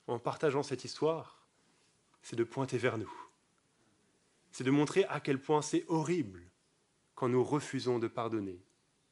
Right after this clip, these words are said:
alors qu'on a été pardonné bien plus.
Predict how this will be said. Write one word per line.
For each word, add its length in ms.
alors 240
qu'on 120
a 60
été 160
pardonné 580
bien 180
plus. 540